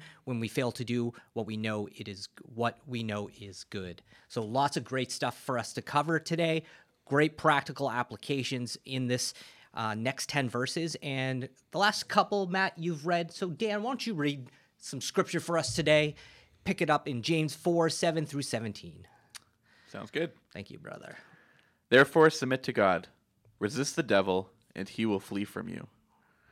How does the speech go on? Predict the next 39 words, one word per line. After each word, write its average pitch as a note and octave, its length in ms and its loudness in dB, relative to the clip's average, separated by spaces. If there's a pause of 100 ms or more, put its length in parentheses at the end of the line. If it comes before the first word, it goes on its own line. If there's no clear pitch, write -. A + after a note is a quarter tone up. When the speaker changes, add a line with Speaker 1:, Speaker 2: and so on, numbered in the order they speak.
(180)
Speaker 2:
Draw G#2+ 200 6
near G#2 200 2
to C3+ 100 -4
God, B2+ 340 6
and G2 160 -6
he - 140 -8
will G#2 120 0
draw F#2+ 180 0
near F#2+ 180 -4
to - 180 -12
you. A2 220 -2 (600)
Cleanse G#2+ 280 2
your G#2 120 2
hands, A#2 340 0
sinners, G#2+ 400 -2
and G#2 100 -4
purify G#2+ 420 4
your G2+ 200 2
hearts, G#2+ 420 0
you G2 100 -8
double-minded. G2 680 -4 (720)
Be B2+ 120 4
miserable C#3 540 6
and A#2+ 120 0
mourn A2+ 300 2
and G#2 160 -2
weep. G#2 380 -4
Let A2 160 4
your G#2 120 2
laughter G2+ 400 6
be A#2 140 -4
turned A2 360 -4
to G2+ 100 -6
mourning G#2+ 580 -4
and F#2+ 180 -10
your G2 140 -8
joy G#2 600 2
to - 120 -6
gloom. G2+ 440 -4